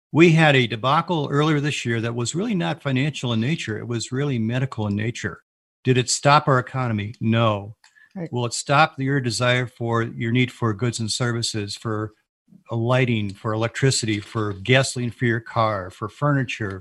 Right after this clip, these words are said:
Speaker 1: for groceries? Obviously not. And this, uh, nation will steam along. It'll have bumps along the way. I'm not too worried about what's gonna happen with the next, next administration that comes in. We'll figure it out. These people that run these companies are smart folks, Barb.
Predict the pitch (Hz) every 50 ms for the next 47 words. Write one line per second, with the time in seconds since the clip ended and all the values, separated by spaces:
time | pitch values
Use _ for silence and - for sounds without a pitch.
0 | - - - 117 107 107 98 - - - 139 147 151 - - - 107 98 - -
1 | - _ _ _ _ _ _ - 156 156 147 135 135 117 - - 120 113 104 104
2 | 104 95 92 101 - - - _ _ _ _ _ - - 113 113 113 120 135 147
3 | 139 - - - - - _ _ - - - 135 123 131 135 135 - - 123 113
4 | 107 101 - - - 131 131 135 139 127 113 113 113 117 120 117 - _ _ _
5 | _ _ _ _ - 110 120 123 123 139 123 113 120 - 131 120 - - - 131
6 | 127 123 131 143 156 143 113 107 104 117 123 123 113 - _ _ _ _ _ _
7 | _ _ _ - - 117 123 127 131 135 135 - - - 143 131 127 139 143 143
8 | 131 131 127 117 110 120 135 - - - 143 143 131 123 139 135 - 143 131 120
9 | 117 - 127 117 117 131 123 - - - _ - 131 131 - - - 127 117 120
10 | 131 139 - - 120 117 110 - - 120 120 - - 147 156 131 104 107 104 107
11 | 117 - _ _ _ _ _ _ _ _ _ _ - 113 127 131 - 143 135 131
12 | 147 139 131 123 127 127 - _ _ _ _ _ _ - 120 120 120 - - -
13 | _ - 175 175 - 143 127 113 110 120 139 143 139 123 - - - 135 135 139
14 | 143 131 110 107 101 101 - - 117 113 120 131 127 - - 131 123 120 - -
15 | - 101 92 90 95 95 -